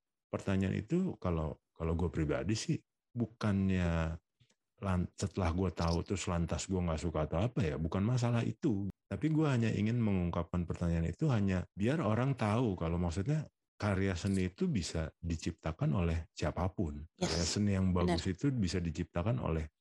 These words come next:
Speaker 1: siapapun orangnya. Tidak, tidak peduli dia melihat apalah-apalah, tidak. Tapi karena emang jalan dia di seni, ya dia bisa menghasilkan, bisa berkarya. Maksudnya sih hanya, hanya itu gitu loh poinnya.
Speaker 2: Iya, benar.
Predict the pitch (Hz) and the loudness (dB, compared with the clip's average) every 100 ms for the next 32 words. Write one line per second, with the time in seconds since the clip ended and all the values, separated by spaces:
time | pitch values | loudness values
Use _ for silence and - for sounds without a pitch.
0 | _ - 95 101 104 127 117 95 90 110 | _ -4 -2 0 0 0 2 2 2 2
1 | 90 69 - 101 87 82 - - 92 80 | 0 -4 -4 -2 0 0 -4 -4 -2 0
2 | - 82 90 92 90 85 92 87 82 82 | 0 0 2 2 2 0 0 0 0 0
3 | 80 80 82 73 - 95 101 101 90 87 | 0 0 -2 -4 -6 -4 0 0 0 -2
4 | - 113 92 85 143 104 76 - 95 120 | 0 2 2 0 -2 -2 -6 -4 -4 -2
5 | 131 107 101 92 95 92 87 85 82 85 | 0 2 2 2 2 2 2 2 2 2
6 | 107 180 131 80 78 78 107 175 160 - | 2 2 0 -2 -4 -2 -2 -2 -2 -2
7 | 135 131 135 165 123 90 85 76 131 147 | -2 -2 0 0 0 0 0 0 0 -2
8 | - 78 76 - _ 87 80 78 85 90 | -2 -4 -4 -10 _ -4 -2 -2 0 0
9 | 92 104 73 - - - - 90 110 120 | 0 0 0 -4 -10 -10 -6 -4 -2 0
10 | 156 110 90 76 _ _ _ - 101 101 | 0 0 0 -4 _ _ _ -8 -2 0
11 | 131 - 117 92 92 76 - 78 - 73 | 0 -2 0 0 0 -2 -4 -4 -2 -2
12 | 80 82 71 - 240 226 226 220 | 0 -2 -2 0 2 4 4 2